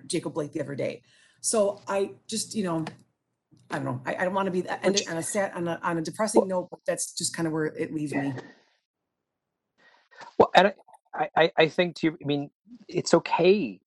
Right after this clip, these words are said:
Speaker 2: to be sad. It's
Speaker 1: Yeah.
Speaker 2: okay to be depressed,
Speaker 1: Mm-hmm.
Speaker 2: right? And it's okay, uh, you know, to then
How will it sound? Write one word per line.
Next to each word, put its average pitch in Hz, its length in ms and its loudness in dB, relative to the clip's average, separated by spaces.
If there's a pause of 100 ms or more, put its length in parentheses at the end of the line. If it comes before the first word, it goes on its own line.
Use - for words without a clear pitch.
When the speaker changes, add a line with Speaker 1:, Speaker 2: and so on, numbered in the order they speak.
(120)
Speaker 2:
to 131 100 0
be 110 180 -2
sad. 92 420 -2 (280)
It's 214 200 0
Speaker 1:
Yeah. 269 100 10
Speaker 2:
okay 185 240 4
to 170 80 2
be 139 120 2
depressed, 233 380 0
Speaker 1:
Mm-hmm. 302 420 -4
Speaker 2:
right? 135 260 4
And 143 320 4
it's 143 200 0
okay, 156 720 0 (500)
uh, 120 520 0
you 135 100 -2
know, 120 180 0
to 131 180 -2
then 127 420 0